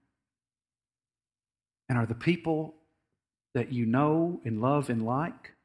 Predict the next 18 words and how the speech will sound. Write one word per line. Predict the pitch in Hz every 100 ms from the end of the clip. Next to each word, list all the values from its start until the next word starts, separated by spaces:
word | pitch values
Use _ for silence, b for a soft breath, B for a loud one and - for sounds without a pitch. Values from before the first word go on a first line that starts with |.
| _ _ _ _ _ _ _ -
are | 101
they | 113
one? | 160 175 208 226 - _ _ _ _ _ _ _ _ _ _ _ _ _ _ _ _ _ _ _ -
Let's | 156 -
make | 180
sure | - 180 180
we | 151
are. | 143 110 98 - _
Pray | - 135
with | 104 87 -
me. | - _ _ _ _ _ _ _
Pray | 127
with | 104 80 -
me. | 131 - _ _ _ _ _ _ _ _ _ _ _ 131
I'm |
gonna | 135 135 127
ask | 131 -
our | 117 101